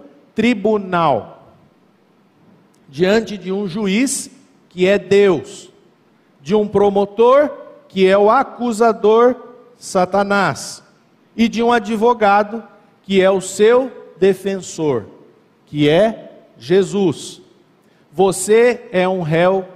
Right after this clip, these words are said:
culpado e já condenado,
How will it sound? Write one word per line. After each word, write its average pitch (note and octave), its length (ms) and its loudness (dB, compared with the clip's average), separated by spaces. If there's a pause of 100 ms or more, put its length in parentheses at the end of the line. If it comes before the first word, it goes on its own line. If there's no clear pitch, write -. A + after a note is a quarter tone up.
(120)
culpado F#3+ 960 -2 (260)
e E3 220 -12
já E3 400 -2
condenado, F#3+ 1120 -2